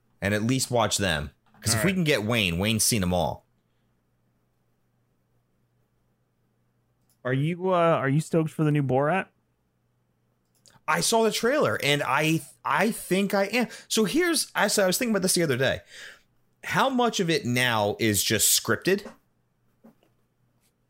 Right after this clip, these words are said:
Speaker 2: I don't
Speaker 1: Because,
Speaker 2: know. A
Speaker 1: so
Speaker 2: lot,
Speaker 1: the first
Speaker 2: most
Speaker 1: one
Speaker 2: of those people don't seem scripted. You can, they'd have to be some damn good actors to not be scripted. But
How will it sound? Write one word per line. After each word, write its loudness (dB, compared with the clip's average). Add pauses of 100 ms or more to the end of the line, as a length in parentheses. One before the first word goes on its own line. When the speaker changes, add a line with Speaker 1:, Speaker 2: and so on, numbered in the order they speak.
(200)
Speaker 2:
I 2
don't 2
Speaker 1:
Because, 4
Speaker 2:
know. 0
A 2
Speaker 1:
so 4
Speaker 2:
lot, 2
Speaker 1:
the 0
first 2
Speaker 2:
most 4
Speaker 1:
one 2
Speaker 2:
of 0
those 2
people 2
don't -2
seem 2
scripted. -2
You 0
can, 0 (1080)
they'd 2
have 2
to -6
be 2
some -2
damn 2
good 2
actors 0
to 0
not 0 (240)
be 0
scripted. -2
But 2